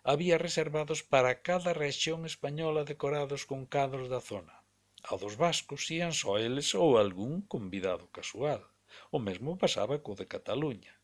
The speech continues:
O dos galegos era moi frecuentado pola xente da terra porque a miúdo chegaban viandas do noroeste e había que darlles saída,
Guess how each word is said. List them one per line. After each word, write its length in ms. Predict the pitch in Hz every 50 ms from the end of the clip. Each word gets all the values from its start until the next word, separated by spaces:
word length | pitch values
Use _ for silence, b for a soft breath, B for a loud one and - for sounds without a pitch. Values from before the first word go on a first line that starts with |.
| _ B B B B B B B
O 80 | 190 190
dos 160 | 202 190 185
galegos 400 | 190 190 202 202 196 185 175 185
era 160 | 180 180 180
moi 160 | 180 185 170
frecuentado 640 | - 180 170 - 180 170 165 - 180 170 165 170 165
pola 160 | 165 160 151 143 -
xente 240 | 170 160 151 - 156
da 160 | 143 156 151
terra 400 | - 180 165 139 135 127 - 120
porque 160 | 98 - 101
a 80 | 98 120
miúdo 400 | 160 180 175 151 131 139 139 - B B B B B B
chegaban 480 | - 170 175 175 170 175 175 170 165 165
viandas 480 | 170 170 165 160 156 151 156 151 147
do 80 | 151 156
noroeste 720 | 151 151 151 170 175 170 156 143 - - - 131 123 _
e 60 | - 165
había 240 | 175 170 175 170 160
que 160 | - 165 143
darlles 400 | 147 131 120 110 117 110 - -
saída, 400 | 120 151 165 139 - - -